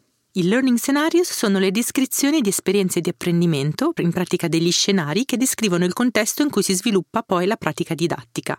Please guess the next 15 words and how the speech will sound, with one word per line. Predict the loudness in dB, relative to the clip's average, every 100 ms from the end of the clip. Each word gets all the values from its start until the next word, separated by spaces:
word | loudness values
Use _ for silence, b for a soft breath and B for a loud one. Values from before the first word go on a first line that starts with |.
| _
Le | 0
learning | 2 2 2 0
activities | 0 0 0 2 0 0 -2
sono | 0 0 0
attività | -2 -2 -2
didattiche | -2 0 -2 -4 -4 -2
strutturate | -2 -4 -2 -2 -2 -4 -4
che | -2
supportano | -2 -2 -2 -2 0 0
l'attuazione | 0 -2 -6 -4 -2 0 2
di | 2
uno | 2 2
o |
più | 0 -2
scenari | -2 0 0 0 -2